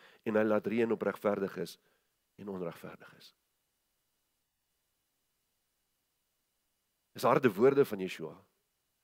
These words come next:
En ek dink as ons dit moet mooi gaan analiseer, dan gaan ons skrik om te sien, maar dis eintlik hoe hy verwag ons moet optree.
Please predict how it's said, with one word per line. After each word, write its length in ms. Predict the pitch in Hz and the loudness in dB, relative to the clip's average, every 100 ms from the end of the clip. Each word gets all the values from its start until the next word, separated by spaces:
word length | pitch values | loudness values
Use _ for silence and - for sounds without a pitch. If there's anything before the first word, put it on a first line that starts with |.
| - | -2
En 80 | 160 | 8
ek 120 | 165 | 12
dink 200 | 160 196 | 12 12
as 140 | 175 156 | 10 6
ons 120 | 139 | 4
dit 120 | 160 | 4
moet 160 | 170 165 | 6 6
mooi 160 | 151 175 | 8 8
gaan 120 | 170 | 8
analiseer, 640 | 160 156 143 - 190 170 120 | 6 6 4 2 8 10 10
dan 120 | 135 | 6
gaan 160 | 127 151 | 6 4
ons 140 | 139 | 2
skrik 320 | - 196 175 - 160 | 4 4 4 -2 -8
om 140 | - 156 | -2 2
te 80 | 147 | 4
sien, 220 | 180 156 | 4 6
maar 80 | 143 | 8
dis 220 | 160 - | 8 8
eintlik 300 | 175 170 160 | 6 8 8
hoe 80 | 156 | 10
hy 60 | 151 | 10
verwag 380 | 147 120 143 143 | 8 8 6 6
ons 140 | 131 139 | -2 0
moet 120 | 143 | 0
optree. 360 | 170 135 90 | 0 2 0